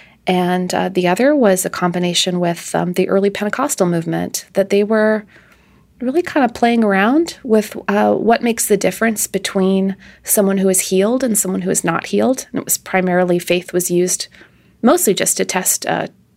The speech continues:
test healing and not, not yet money. That came later. And the development of a very rich metaphysical tradition in the United States, that,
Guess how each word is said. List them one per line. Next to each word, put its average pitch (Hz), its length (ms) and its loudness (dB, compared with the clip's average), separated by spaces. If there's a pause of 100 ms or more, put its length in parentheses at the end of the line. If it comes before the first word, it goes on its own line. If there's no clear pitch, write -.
test - 280 -2
healing 208 500 -2 (140)
and 190 100 0
not, 190 240 -2
not 190 180 2
yet 180 200 0
money. 202 360 0 (380)
That - 140 -2
came 196 180 -2
later. 196 400 0 (600)
And 294 280 4
the 277 260 4
development 240 840 0 (120)
of 202 140 2
a 214 100 4
very 202 440 2
rich 196 500 2
metaphysical 190 640 0
tradition 175 440 -2
in 175 80 -2
the 175 40 2
United 165 320 0
States, - 420 -4
that, 180 200 -2